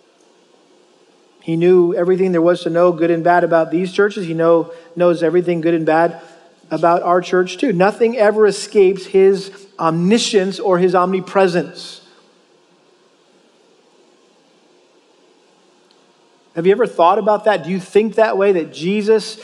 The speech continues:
when we gather together, that Jesus Christ is right here in our midst?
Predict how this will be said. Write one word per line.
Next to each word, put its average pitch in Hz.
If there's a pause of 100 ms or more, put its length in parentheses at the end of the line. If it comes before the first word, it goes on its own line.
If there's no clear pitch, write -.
(120)
when 160
we 190
gather 180
together, 185
that 156
Jesus 185 (200)
Christ 175
is 151
right 156
here 160
in 147
our 139
midst? 135